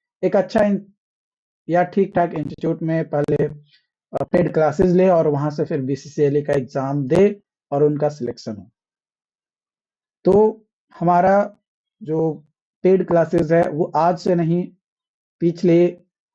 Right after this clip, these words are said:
चार पांच सालों से आपके seniors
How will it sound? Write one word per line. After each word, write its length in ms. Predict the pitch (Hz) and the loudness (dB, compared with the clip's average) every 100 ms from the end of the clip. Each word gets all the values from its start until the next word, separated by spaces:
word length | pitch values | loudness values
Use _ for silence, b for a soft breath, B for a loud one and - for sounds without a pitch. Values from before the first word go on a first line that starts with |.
| _ | _
चार 300 | - 180 185 | -2 0 0
पांच 400 | 185 165 160 180 - | -2 -6 -6 -8 -10
सालों 440 | - 156 170 208 | -8 -2 2 2
से 340 | 202 185 185 - | 2 0 0 -4
आपके 580 | 139 151 - 170 165 170 - _ _ _ _ _ _ _ _ _ | -8 -8 -6 -2 0 -2 -8 _ _ _ _ _ _ _ _ _
seniors 840 | _ - 196 202 202 202 196 _ | _ 0 2 4 4 2 -2 _